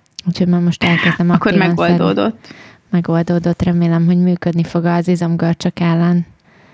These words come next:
Speaker 1: Úgyhogy
Speaker 2: Szerintem ez nagyon gyorsan elkezd hatni, vagy hát így beépülni. Úgyhogy
Speaker 1: Elég jó review-kat írtak róla az Amazonon, <laughs> onnan máshol rendeltem volna. <laughs> Úgyhogy remélem, hogy jó lesz.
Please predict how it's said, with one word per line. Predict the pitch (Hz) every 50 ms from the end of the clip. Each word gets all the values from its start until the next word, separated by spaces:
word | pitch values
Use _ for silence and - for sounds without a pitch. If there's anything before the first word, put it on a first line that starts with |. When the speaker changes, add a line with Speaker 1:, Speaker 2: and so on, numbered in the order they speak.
| _ _ _ -
Speaker 1:
Úgyhogy | 180 175 - - 180 175 170 170 170 - - - - - - - - - - - - - _ _ _ _ _ _ _ _ -
Speaker 2:
Szerintem | - 277 262 277 302 294
ez | 302 302
nagyon | 339 302 233 185 180
gyorsan | 170 170 170 - - - -
elkezd | 160 160 170 - 202 190 - -
hatni, | - - - 180 180 - - 185 180
vagy | 170 175 175 185
hát | 190 -
így | 220 185 170
beépülni. | 170 170 165 165 175 - - - 220 202 202 202 202 208 196 - - _ _ _ _ - - - - - - - - _ _ -
Úgyhogy | - 196 190 - - 208 202 214 208 214 196 202 - - - -
Speaker 1:
Elég | - 202 196 196 175 175
jó | 180 175
review-kat | 175 175 165 165 170 165 - 185 165 -
írtak | 175 175 165 - 170 165 -
róla | - 175 170 170 170 170 170 170 170 175 170
az | 170 175 170
Amazonon, | 170 185 180 175 165 160 - 175 175 170 175 185 202 196 214 196 - - - -
<laughs> | - - - - -
onnan | - 180 175 233 220 175 165
máshol | 190 165 160 185 185 - 226 175 170
rendeltem | 190 180 165 160 175 226 185 170 - 175 170 170 165
volna. | 165 165 170 170 170 180 190 240 - 285 339 339 302 - - - - - 165 -
<laughs> | - 220 - - - - - - 339 392 - - - - - - -
Úgyhogy | 190 185 - 196 185
remélem, | 180 170 160 160 160 160 165 185 180
hogy | 175 190 180
jó | 180 180 180
lesz. | 180 185 196 196 - -